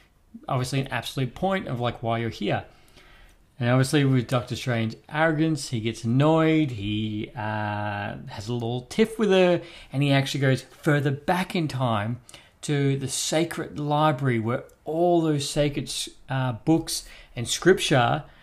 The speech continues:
that we see in Doctor Strange in the sacred library, uh, were originally held and written. And he finds out a way to do it,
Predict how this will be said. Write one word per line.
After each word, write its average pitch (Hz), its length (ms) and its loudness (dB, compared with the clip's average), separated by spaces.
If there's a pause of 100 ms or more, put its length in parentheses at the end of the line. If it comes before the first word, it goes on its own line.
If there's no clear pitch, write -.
(160)
that 127 140 4
we 127 80 2
see 139 220 0
in 131 60 6
Doctor 123 220 0
Strange 123 380 0
in 113 60 0
the 113 80 0
sacred 127 360 -2
library, 120 580 2 (300)
uh, 123 220 2
were 131 180 4
originally 120 400 0
held 123 380 2
and 127 160 0
written. 151 380 -2 (1900)
And 143 200 6
he 151 80 6
finds 139 360 6
out 135 160 6
a 131 40 2
way 120 260 4
to 110 100 -6
do 170 340 4
it, 175 440 4